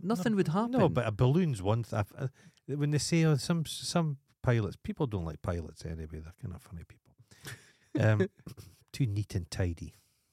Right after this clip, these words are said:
Speaker 2: for my liking.
Speaker 1: Yeah.
Speaker 2: But, uh, if, uh,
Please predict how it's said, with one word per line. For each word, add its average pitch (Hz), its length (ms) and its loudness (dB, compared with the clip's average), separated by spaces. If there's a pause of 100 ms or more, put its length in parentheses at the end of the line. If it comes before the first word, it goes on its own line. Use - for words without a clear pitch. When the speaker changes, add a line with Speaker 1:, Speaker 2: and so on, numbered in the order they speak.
Speaker 2:
for 82 100 -6
my 80 140 -6
liking. 78 420 -12 (100)
Speaker 1:
Yeah. 95 260 -8 (1040)
Speaker 2:
But, 101 260 4
uh, 113 240 4
if, 107 280 -2
uh, 117 320 0